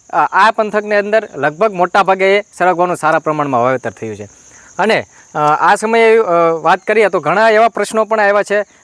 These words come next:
અ, જેના લીધે સરગવામાં ઉત્પાદન ઘટ્યું છે, પૂરતા પ્રમાણમાં ફાલ લાગતો નથી.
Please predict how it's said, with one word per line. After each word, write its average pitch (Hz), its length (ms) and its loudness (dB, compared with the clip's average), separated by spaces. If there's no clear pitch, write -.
અ, 147 120 0
જેના 170 220 0
લીધે 190 200 0
સરગવામાં 175 500 0
ઉત્પાદન 170 420 -2
ઘટ્યું 160 260 -2
છે, 175 160 -2
પૂરતા 151 260 -2
પ્રમાણમાં 156 360 -2
ફાલ 151 300 0
લાગતો 165 320 -2
નથી. 165 220 -4